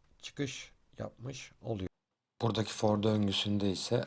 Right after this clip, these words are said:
A diye bir değişken tanımladım. İkiden başlayan, eee, ve on dörtten küçük olan her durumda aşağıdaki şu komutları çalıştırıyor. Örneğin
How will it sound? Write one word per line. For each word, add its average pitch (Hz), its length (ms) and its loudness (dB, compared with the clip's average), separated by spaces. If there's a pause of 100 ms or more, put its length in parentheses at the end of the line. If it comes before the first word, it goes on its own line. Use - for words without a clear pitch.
A 110 280 0
diye 104 240 2
bir 98 400 -2
değişken 95 500 0
tanımladım. 92 680 -2
İkiden 90 440 -2
başlayan, 87 520 0 (800)
eee, 95 640 -2 (360)
ve 104 220 2
on 113 280 2
dörtten 98 420 2
küçük - 280 -6
olan 95 320 4
her 110 320 2
durumda 90 500 2 (480)
aşağıdaki 101 760 2 (160)
şu - 220 -12
komutları 98 640 0 (240)
çalıştırıyor. 101 640 -2 (680)
Örneğin 117 460 4